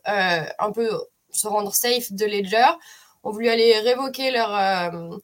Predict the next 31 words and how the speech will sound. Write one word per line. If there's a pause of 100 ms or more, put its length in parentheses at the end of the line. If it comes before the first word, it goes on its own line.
(280)
tous
les
approvals
qu'ils
avaient.
Et
en
fait, (100)
du
coup,
ceux
qui
l'ont
pas
fait, (380)
euh, (100)
et
qui
ont
pu
aller,
euh,
dégen
sur,
euh,
N
F
T
Trader (100)
ou
Flooring